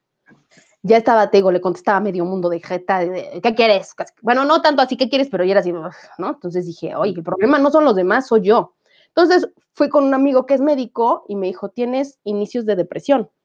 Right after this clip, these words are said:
Entonces me, me trató de manera alópata, digo, perdón, hom-, con hom-, con homeopatía, y ya. Pero ya cuando renuncio, un año después, yo renuncié en dos mil trece, ya para septiembre de dos mil catorce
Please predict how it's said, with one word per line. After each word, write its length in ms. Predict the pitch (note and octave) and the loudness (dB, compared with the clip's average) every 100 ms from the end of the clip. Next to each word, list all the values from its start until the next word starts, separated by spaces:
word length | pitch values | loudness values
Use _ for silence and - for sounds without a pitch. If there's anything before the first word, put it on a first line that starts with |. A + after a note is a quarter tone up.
| _ _ | _ _
Entonces 220 | C#4 D4 | -2 0
me, 180 | C#4 D#4 | 0 0
me 140 | A#3 A3 | 0 0
trató 360 | A3 A3 B3 | 0 2 0
de 60 | B3 | 2
manera 300 | A#3+ G3+ G#3+ | 0 0 2
alópata, 360 | G3+ A3 B3 G4 - _ _ _ - | 2 2 0 -2 -6 _ _ _ -4
digo, 200 | A3 G#3+ | 2 2
perdón, 300 | G3+ G#3 A3 | 4 4 4
hom-, 220 | G3+ G#3+ - | 2 0 -2
con 140 | F#3 | -2
hom-, 260 | F#3 F3+ F3 | -2 -2 -2
con 140 | F#3 F#3 | -2 -2
homeopatía, 480 | F3+ F3+ A#3 F#4 _ _ _ _ _ _ _ _ _ - | -2 -4 -2 -4 _ _ _ _ _ _ _ _ _ -8
y 120 | B3 | -2
ya. 160 | C#4+ C#4+ _ _ - - | -2 -4 _ _ -8 2
Pero 140 | C#4+ | 4
ya 100 | F4 | 6
cuando 240 | G#4 G4+ F#4 | 6 6 6
renuncio, 720 | D4 C#4 F4 F4+ G3+ D4+ - _ _ _ _ _ _ _ _ _ _ _ | 6 6 4 4 0 0 -6 _ _ _ _ _ _ _ _ _ _ _
un 240 | A#3+ D4 D4 | 2 4 4
año 260 | D4+ C#4+ | 4 4
después, 380 | B3 A3 - C4 | 2 0 -2 -2
yo 60 | C#4+ | -2
renuncié 380 | C4+ A#3+ G#3+ B3+ | -2 -2 -4 -2
en 60 | |
dos 120 | B3 A#3 | -4 -4
mil 160 | A#3 | -6
trece, 300 | A#3+ A#3 A3 | -6 -6 -4
ya 180 | G3+ A3 | -4 -2
para 380 | C4+ B3+ G#3 F#3 | 0 0 -2 -4
septiembre 480 | - F3+ B3+ C4 B3+ | -8 -8 -4 -2 0
de 60 | |
dos 140 | F#3 F3+ | -2 -6
mil 140 | G#3+ | -8
catorce 560 | G#3+ G#3 E3+ - A3 | -8 -6 -8 -8 -10